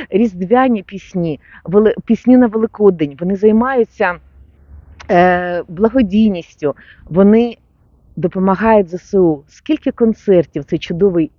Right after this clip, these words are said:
е, дует дав нашим хлопцям на передовій. Вони величезні молодці.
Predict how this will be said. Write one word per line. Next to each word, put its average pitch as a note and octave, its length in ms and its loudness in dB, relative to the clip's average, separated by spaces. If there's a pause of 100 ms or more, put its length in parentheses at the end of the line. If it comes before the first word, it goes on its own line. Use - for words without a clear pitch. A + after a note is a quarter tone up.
(160)
е, D#3+ 260 0
дует F3+ 380 0 (320)
дав G3 240 -4
нашим G3 300 -8
хлопцям F3 600 -4
на D#3+ 80 -6
передовій. D#3 640 -2 (1700)
Вони G#3+ 240 4
величезні G#3 580 -2
молодці. D3 600 -12